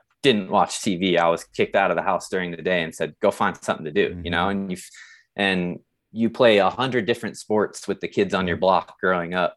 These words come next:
Speaker 1: depending on where you grew up, obviously. But that's how I grew up. I grew up playing street hockey. I grew up playing street
Speaker 2: Mm-hmm.
Speaker 1: soccer. I grew up playing beach volleyball. And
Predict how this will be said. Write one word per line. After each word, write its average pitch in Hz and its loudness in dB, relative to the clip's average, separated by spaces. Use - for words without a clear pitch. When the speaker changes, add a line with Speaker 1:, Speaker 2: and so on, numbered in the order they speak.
Speaker 1:
depending 92 -8
on 87 -2
where 87 2
you 85 2
grew 90 2
up, 92 2
obviously. 92 -2
But 87 0
that's 107 0
how 117 6
I 113 4
grew 110 -2
up. 117 -2
I 85 -2
grew 98 0
up - -2
playing 95 -8
street - -6
hockey. 101 0
I 80 2
grew 80 0
up - -2
playing 107 -4
street 98 -4
Speaker 2:
Mm-hmm. 104 -6
Speaker 1:
soccer. 95 0
I 85 0
grew 107 2
up - 0
playing 113 -4
beach 101 -4
volleyball. 82 -2
And 92 -2